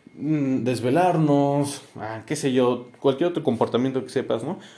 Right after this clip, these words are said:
Que digas que a lo mejor no esté cool y entonces nos frustramos porque es como, "Mm, debería poder hacer esto". Pues no, porque, o sea, la corriente, la tendencia es hacia eso, ¿no? Mejor haz cosas que cambien tus tendencias y entonces, pues, ya,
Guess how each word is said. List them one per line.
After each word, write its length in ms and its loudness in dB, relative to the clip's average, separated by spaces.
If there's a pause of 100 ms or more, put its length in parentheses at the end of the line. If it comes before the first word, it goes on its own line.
(720)
Que 100 0
digas 200 4
que 80 -2
a 40 2
lo 160 -2
mejor 160 -2
no 60 -2
esté 140 -4
cool 200 0
y 40 2
entonces 320 -2
nos 180 -2
frustramos 520 -2
porque 200 -2
es 80 -4
como, 220 -2
"Mm, 400 8
debería 340 4
poder 220 4
hacer 180 4
esto". 280 2
Pues 220 -4
no, 200 0
porque, 380 -2 (500)
o 120 0
sea, 120 0
la 240 0
corriente, 440 2
la 160 2
tendencia 460 0
es 100 -6
hacia 300 2
eso, 220 0
¿no? 200 -4 (300)
Mejor 480 0 (220)
haz 180 -8
cosas 400 0
que 140 -8
cambien 260 2
tus 160 0
tendencias 580 4
y 40 0
entonces, 400 0
pues, 220 -6
ya, 240 2